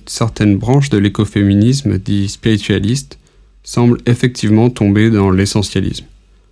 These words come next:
Afin d'illustrer cela, je vais tenter de donner le cheminement logique de deux écoféministes, Fridtjof Capra et Charlene Spretnak. Donc la logique est à peu près la suivante.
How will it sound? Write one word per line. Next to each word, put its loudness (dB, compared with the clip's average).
Afin 0
d'illustrer 2
cela, 2
je 0
vais -2
tenter -2
de 2
donner 4
le 0
cheminement 4
logique 0
de -4
deux 2
écoféministes, 0
Fridtjof -6
Capra -2
et -2
Charlene 0
Spretnak. -4
Donc -8
la 2
logique 4
est 2
à -4
peu -12
près -2
la 2
suivante. -6